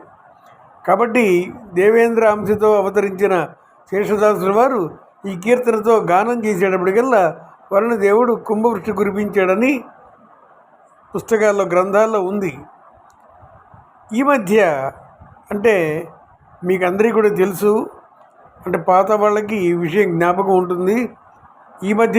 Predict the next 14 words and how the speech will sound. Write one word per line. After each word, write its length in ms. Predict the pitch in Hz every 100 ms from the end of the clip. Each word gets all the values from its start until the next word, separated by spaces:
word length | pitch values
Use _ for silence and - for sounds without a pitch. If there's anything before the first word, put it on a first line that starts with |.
| 196
చేరిన 260 | 214 208 208
వాళ్ళకి 240 | 202 190 190 185
తెలియకపోవచ్చు. 760 | 196 208 180 170 165 - 143 120 - - _ _ _ - 170
రెండు 200 | 196 247 269
వేల 200 | 269 254 196
సంవత్సరంలో 640 | 202 175 180 170 185 196 147 147 190 208 - - - _ _ - _ _ _ -
తిరుమల 320 | 254 262 254 202
బ్రహ్మోత్సవాలు 600 | 202 220 226 220 208 208 170
జరగబోతూ 540 | 180 196 208 208 202 208
ఉన్నాయి. 280 | 208 226 294 302 - _ _ _ _ - - 180
కానీ 380 | 185 196 247 262 185 - 180
బ్రహ్మోత్సవాలకు 760 | 180 214 233 226 202 190 170 190
ముందు 260 | 254 240 165 151 156 165 - _ _ _ _ _ _ - - - - - _ - - - - - - - - _ - - _ _ _ - -
ఆ 40 | 180